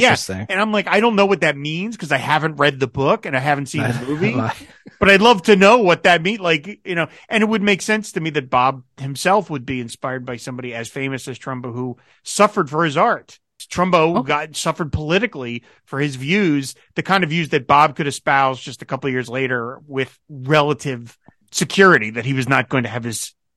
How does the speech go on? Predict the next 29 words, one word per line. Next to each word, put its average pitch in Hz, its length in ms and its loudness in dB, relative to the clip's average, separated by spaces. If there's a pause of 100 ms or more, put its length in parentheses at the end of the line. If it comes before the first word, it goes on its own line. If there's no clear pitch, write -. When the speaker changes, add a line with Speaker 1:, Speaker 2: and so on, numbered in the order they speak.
(120)
Speaker 2:
his 120 160 -6
livelihood 127 460 4
taken 131 260 -2
away 120 240 0
from - 300 -6
him - 80 -20 (340)
by 107 120 -2
the 104 60 -8
Speaker 1:
In 120 60 -6
Speaker 2:
government. 120 140 0 (140)
Speaker 1:
fact, - 60 -10
he'd 117 140 -8
probably 117 320 0
be 107 220 -4
praised 113 640 -2 (320)
for 92 340 -10 (140)
doing 160 160 2
Speaker 2:
Yeah. 160 120 4
Speaker 1:
so. 110 380 -8 (340)
Yeah. 147 120 -8
Speaker 2:
Yeah. 135 120 0 (680)
Speaker 1:
No, 185 100 -2
that's 208 180 -2
a 135 180 -2
very 151 280 -2
interesting 135 420 -4
point. - 420 -8
You 117 80 -8
know, 117 200 -4